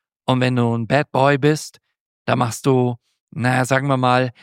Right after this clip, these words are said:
dann laufen deine Anzeigen im Idealfall weiter. Aber im Hintergrund gibt es Mechanismen, die dafür sorgen, dass du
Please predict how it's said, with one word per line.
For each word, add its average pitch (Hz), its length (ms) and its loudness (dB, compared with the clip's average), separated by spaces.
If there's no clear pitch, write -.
dann 123 160 -2
laufen 147 480 0
deine 120 280 -2
Anzeigen 127 460 -4
im 131 100 -6
Idealfall 120 580 -2
weiter. 139 480 0
Aber 120 440 0
im 127 140 2
Hintergrund 139 680 -2
gibt 131 220 -4
es 120 140 -6
Mechanismen, 120 560 -2
die 120 100 -4
dafür 123 260 -2
sorgen, 131 400 0
dass 110 220 -2
du 110 260 0